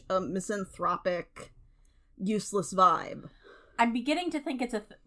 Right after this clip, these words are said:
Speaker 2: uh, a thing with all of the writers I liked as a teenager, who were all writers who were very good at crafting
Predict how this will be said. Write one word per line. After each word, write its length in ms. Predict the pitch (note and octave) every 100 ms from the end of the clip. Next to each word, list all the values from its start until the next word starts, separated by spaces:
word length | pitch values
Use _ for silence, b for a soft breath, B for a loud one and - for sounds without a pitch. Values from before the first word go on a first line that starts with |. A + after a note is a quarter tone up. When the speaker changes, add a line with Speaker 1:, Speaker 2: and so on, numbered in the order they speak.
| -
Speaker 2:
uh, 260 | F#3 E3 -
a 60 |
thing 240 | F#3+ G#3+ G3
with 160 | F#3 - b b b -
all 220 | G#3 G3
of 120 | D#3+
the 80 | F3
writers 360 | E3+ E3+ E3+
I 80 | F3+
liked 220 | F3+ F3
as 100 | F#3
a 60 | F3+
teenager, 400 | F3+ E3+ F3 F#3
who 120 | F#3+
were 200 | F#3 F#3
all 280 | F#3 F3 - _
writers 360 | - F#3+ F#3 F#3
who 60 | F#3+
were 80 | F3
very 200 | F3+ F3+
good 140 | F3+
at 220 | - _
crafting 640 | - F#3 F3 - E3+ D#3+